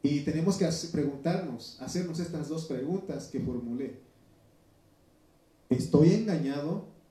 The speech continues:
respecto a la venida del Señor? ¿Estoy engañado respecto a la venida del Señor? Ya les dije cómo creían los creyentes de otro tiempo, que el Señor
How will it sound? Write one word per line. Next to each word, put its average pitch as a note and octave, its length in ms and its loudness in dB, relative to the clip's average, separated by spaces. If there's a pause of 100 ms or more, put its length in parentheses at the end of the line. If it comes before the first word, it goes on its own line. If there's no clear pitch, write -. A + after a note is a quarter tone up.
(240)
respecto E3 580 6
a F3 40 2
la C3+ 140 2
venida C3 240 -2
del C3+ 160 -4
Señor? B2 420 -8 (760)
¿Estoy E3 420 4
engañado D#3+ 760 0 (160)
respecto D3+ 560 2
a D#3+ 40 4
la C#3 120 2
venida C3 220 2
del C3 120 -2
Señor? E3+ 480 -2
Ya C3+ 140 -4
les D3+ 160 -4
dije F3 280 0
cómo D#3+ 300 0
creían D3+ 540 -6 (280)
los B2 200 2
creyentes C#3+ 560 -2
de B2 80 0
otro C3 220 -2
tiempo, C#3+ 400 -2 (960)
que D3 80 6
el - 80 4
Señor D3 560 6